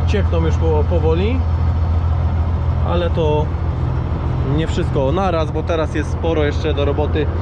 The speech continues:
wizualnie, a jeszcze trzeba zrobić, y, sprzęgło mu zrobimy, zajrzymy do skrzyni, zobaczymy, co tam się dzieje.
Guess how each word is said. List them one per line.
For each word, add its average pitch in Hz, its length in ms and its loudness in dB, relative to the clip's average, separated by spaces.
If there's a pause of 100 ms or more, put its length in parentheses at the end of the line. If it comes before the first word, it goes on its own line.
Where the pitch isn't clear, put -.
(420)
wizualnie, 180 760 0
a 151 140 0
jeszcze 170 340 0
trzeba 165 280 -2
zrobić, 160 440 0 (500)
y, 135 100 2
sprzęgło 202 760 0 (160)
mu 185 80 0
zrobimy, 180 460 0
zajrzymy 202 400 0
do 180 100 -2
skrzyni, 180 340 0
zobaczymy, 175 340 0
co 170 100 -2
tam 170 120 0
się 165 100 -2
dzieje. 175 360 0